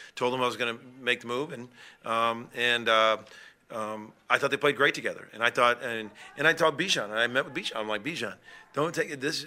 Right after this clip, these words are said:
you're, you are so, you are putting yourself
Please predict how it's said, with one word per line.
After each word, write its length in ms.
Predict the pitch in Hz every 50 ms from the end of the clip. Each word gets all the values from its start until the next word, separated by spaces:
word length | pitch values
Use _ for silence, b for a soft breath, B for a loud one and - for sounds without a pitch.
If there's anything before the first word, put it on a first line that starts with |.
| 175 160
you're, 360 | 139 139 160 180 190 - -
you 260 | 156 135 147 180 185
are 120 | 175 151 135
so, 580 | - - - 160 151 160 165 165 170 165 160 b b b b b _ _ _ _ _
you 220 | - - 180 208 214
are 80 | 202 170
putting 380 | - - - 185 190 - 185
yourself 680 | 147 143 131 - - 156 143 131 127 120 - - -